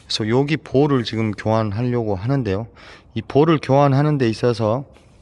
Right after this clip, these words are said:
음, 분해하는 방법과 그 다음에 칼날이 좌측과 우측으로, 어, 움직이면서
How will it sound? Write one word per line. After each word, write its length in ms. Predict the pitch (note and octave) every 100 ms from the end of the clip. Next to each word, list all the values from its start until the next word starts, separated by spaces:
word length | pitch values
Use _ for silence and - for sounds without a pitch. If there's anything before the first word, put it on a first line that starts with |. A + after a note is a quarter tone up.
| - -
음, 180 | A2 G2+ -
분해하는 560 | A#2 B2 A#2+ A2 G#2+
방법과 600 | A2+ F#2+ G2 A#2 - F#2+ F2+
그 100 | G#2
다음에 280 | G2+ G2 F2+
칼날이 1080 | - D3+ D3 C3+ B2 A2+ A#2+ B2 C3 E3 E3+ - - - -
좌측과 480 | - A2+ - - A#2+
우측으로, 880 | A#2+ - - C3 A#2 B2 C#3 C#3 - - - -
어, 180 | - G2+ G2 - - - - - - - - -
움직이면서 760 | A#2 C3 C#3+ C3+ B2+ A2+ G#2